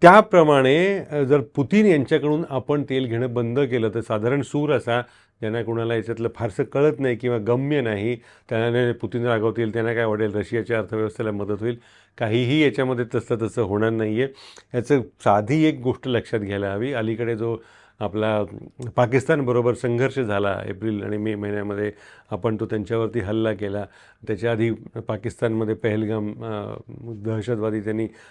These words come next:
हत्याकांड, अ, घडवून आणलं, त्या सगळ्या प्रकरणामध्ये रशियाने भारताच्या बाजूने एक चकार शब्दसुद्धा काढलेला नाही. त्यामुळे उगीच रशियाला मित्र वगैरे मानून हे आपल्याला करावं लागतं,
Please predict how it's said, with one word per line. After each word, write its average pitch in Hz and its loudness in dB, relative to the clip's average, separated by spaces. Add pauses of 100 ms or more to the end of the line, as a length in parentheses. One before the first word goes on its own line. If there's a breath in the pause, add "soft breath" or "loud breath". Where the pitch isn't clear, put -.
(160 loud breath)
हत्याकांड, 113 -2
अ, 110 -2
घडवून 123 4
आणलं, 104 2 (460 soft breath)
त्या 143 6
सगळ्या 131 4
प्रकरणामध्ये 107 0
रशियाने 123 0
भारताच्या 104 -4
बाजूने 104 -4
एक 127 -4 (140)
चकार 139 2
शब्दसुद्धा 120 -4
काढलेला 104 -4
नाही. 95 -10 (640 soft breath)
त्यामुळे 127 4
उगीच 127 4
रशियाला 143 4
मित्र 127 0
वगैरे 139 4
मानून 127 0
हे 127 0
आपल्याला 127 -2
करावं 123 2
लागतं, 131 0